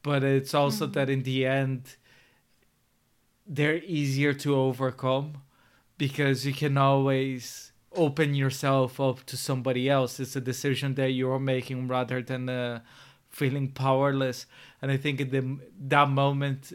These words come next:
Speaker 1: that the movie came out and the moment that I watched it, it matched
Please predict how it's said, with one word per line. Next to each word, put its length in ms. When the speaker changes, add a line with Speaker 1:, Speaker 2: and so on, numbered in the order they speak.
Speaker 1:
that 160
the 80
movie 300
came 280
out 300
and 200
the 60
moment 720
that 120
I 260
watched 520
it, 320
it 120
matched 800